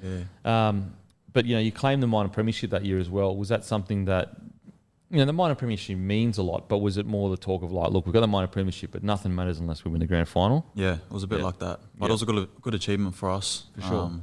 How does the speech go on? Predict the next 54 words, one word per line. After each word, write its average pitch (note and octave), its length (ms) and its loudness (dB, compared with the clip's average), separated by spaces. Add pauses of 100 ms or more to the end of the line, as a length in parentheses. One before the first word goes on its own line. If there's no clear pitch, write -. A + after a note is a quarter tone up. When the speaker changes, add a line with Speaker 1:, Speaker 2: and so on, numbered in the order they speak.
Speaker 1:
yeah. F#2 280 -6 (520)
And, F2+ 400 -2
yeah, F#2 100 2
everything G#2 340 0
just F2+ 180 -6
felt F2+ 220 -2
like F2+ 240 -4
it F#2+ 40 -6
was F#2 100 -6
going F#2 200 0
a F#2 40 -2
bit F2 160 -4 (880)
too A2+ 140 0
easy G2 400 2
in F#2 80 2
a F2+ 60 0
way. F#2 380 0
Like, F#2 120 -4
we F2+ 80 0
were E2+ 60 2
Speaker 2:
Yeah. E2+ 60 2
Speaker 1:
smashing F2+ 440 -4
teams, F2+ 400 -4
I F2 60 -6
think, F2+ 240 -6
twenty F2+ 220 -4
twenty. F#2 340 -4 (720)
And F2+ 120 -6
then, F2 400 -2 (160)
yeah, F2 280 -4 (160)
yeah, F2+ 120 -6 (440)
maybe F#2 200 -6
we F2+ 80 -2
weren't F2+ 240 -2
ready F#2 280 -2 (180)
for, F2+ 80 -12
like, F2 140 -6
a - 40 -6
Speaker 2:
Yeah. D2 60 -6
Speaker 1:
side F2+ 200 -4
like F2+ 160 -6
Melbourne F#2 280 -4
in F2+ 80 -2
a F2+ 60 -2
big F2 160 -6
game F2+ 200 -4
like F2+ 160 -8
that F2+ 220 -8
because, D2 440 -10
Speaker 2:
Mate. - 80 -14
Speaker 1:
yeah. F#2+ 140 -12 (800)
Speaker 2:
But - 120 -2
Speaker 1:
Damn. G2+ 180 4
Speaker 2:
you F2 40 -4